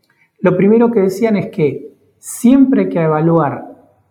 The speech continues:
todo lo que es la clusterización de clientes, tenerlos muy bien identificados, porque hay que armar historias para ser empáticos para cada uno de los clústeres, sin que se den cuenta que le están hablando a cada uno en particular.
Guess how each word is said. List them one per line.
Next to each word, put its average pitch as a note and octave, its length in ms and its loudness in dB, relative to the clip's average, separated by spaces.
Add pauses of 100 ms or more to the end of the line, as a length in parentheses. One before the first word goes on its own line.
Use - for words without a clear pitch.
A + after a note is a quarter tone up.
todo C#4+ 320 0
lo E3+ 260 0
que F#3+ 80 -2
es F#3 80 -2
la F#3 120 -4
clusterización D3 760 -8
de D3+ 100 -2
clientes, C#3+ 680 -6 (200)
tenerlos G#3 440 2
muy B3 340 4
bien A3 260 2
identificados, C#3+ 960 -6 (640)
porque G3+ 240 0
hay C4 100 2
que C4 100 -2
armar A3+ 380 2
historias A#3 880 -2 (360)
para F3+ 220 -4
ser A3+ 340 -4
empáticos A#3 1040 -2
para F#3+ 320 -6
cada C4+ 320 -2
uno A#3+ 160 0
de G3 60 -2
los E3 120 -6
clústeres, - 500 -16
sin B3 340 0
que A#3+ 80 -2
se - 140 -4
den G3 120 -2
cuenta G#3 300 -4
que D#3 60 -6
le C3+ 60 -6
están D#3+ 180 -6
hablando D#3 300 -4
a C#3 40 -8
cada C#3+ 160 -6
uno C#3+ 100 -6
en C3+ 100 -6
particular. - 460 -18